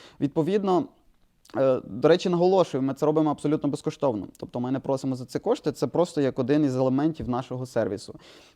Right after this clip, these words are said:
І в такому випадку ви отримуєте дуже чітку конструкцію, ще на етапі складання договору ви вже чітко розумієте, який результат в кінцевому варіанті у вас буде стояти в дворі.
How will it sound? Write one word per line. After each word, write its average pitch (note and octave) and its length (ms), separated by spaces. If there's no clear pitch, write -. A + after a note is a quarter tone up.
І C#3 240
в C#3 60
такому G3+ 320
випадку G#3 440
ви E3+ 100
отримуєте E3+ 500
дуже D#3+ 240
чітку - 280
конструкцію, F3 600
ще D#3+ 140
на E3 100
етапі D#3 440
складання D#3 460
договору E3 400
ви C3+ 100
вже D3 140
чітко D3 340
розумієте, C#3+ 500
який C#3 280
результат D3 500
в - 60
кінцевому D3 460
варіанті C#3 420
у A#2+ 40
вас B2 120
буде C#3+ 240
стояти C3 420
в A#2 100
дворі. A2+ 280